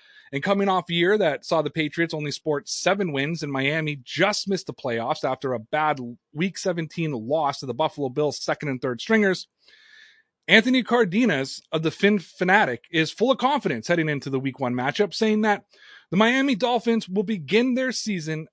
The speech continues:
against the New England Patriots and will dismantle their divisional foes. Now, there are a lot of people, both in the media and other N F L fan bases, who haven't paid much attention to what the Patriots have done this offseason, both in free agency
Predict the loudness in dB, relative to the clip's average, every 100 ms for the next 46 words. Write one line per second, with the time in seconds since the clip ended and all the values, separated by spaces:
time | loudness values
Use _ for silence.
0 | -8 -6 -2 0 0 -4 -12 -6 -2 0
1 | 0 -2 -2 -2 0 0 0 -4 -2 0
2 | 4 4 4 0 -2 -2 0 2 2 0
3 | -2 -4 -6 _ _ 0 4 4 2 2
4 | 2 2 0 -4 -6 -10 _ _ _ 0
5 | 2 2 0 -10 -16 _ _ _ _ _
6 | _ _ _ _ _ _ _ 2 6 8
7 | 8 6 2 0 -4 -6 -4 0 0 0
8 | -4 -6 -4 -2 -2 -2 -4 -4 -4 -2
9 | -2 -2 -4 -2 -2 -4 -4 -6 -8 -8
10 | -4 -2 -4 -2 -2 -2 -2 -4 -4 -6
11 | -6 -6 -10 -4 -4 -4 -4 -6 -6 -12
12 | -6 -6 -6 -6 -6 -6 -8 -8 -2 2
13 | 2 0 -8 -4 -2 -2 -2 -6 -8